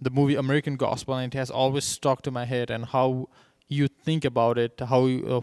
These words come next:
what mindset you should go about in your anxious moments.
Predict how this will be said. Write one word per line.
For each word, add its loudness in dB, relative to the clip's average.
what 0
mindset -2
you -4
should -4
go 6
about 2
in -6
your -4
anxious -4
moments. -6